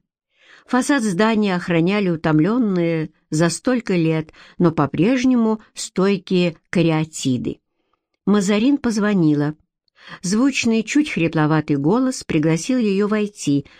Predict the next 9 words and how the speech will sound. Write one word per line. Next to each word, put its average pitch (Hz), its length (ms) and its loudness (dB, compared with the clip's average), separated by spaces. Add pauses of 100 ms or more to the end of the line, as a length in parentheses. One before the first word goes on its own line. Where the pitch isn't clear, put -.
(200)
назвав 175 500 0
по 196 140 -2
имени. 135 580 0 (640)
Как 156 260 -2
он 208 120 2
узнал, 240 440 2 (180)
что - 240 -4
это 151 260 0
она? 165 260 0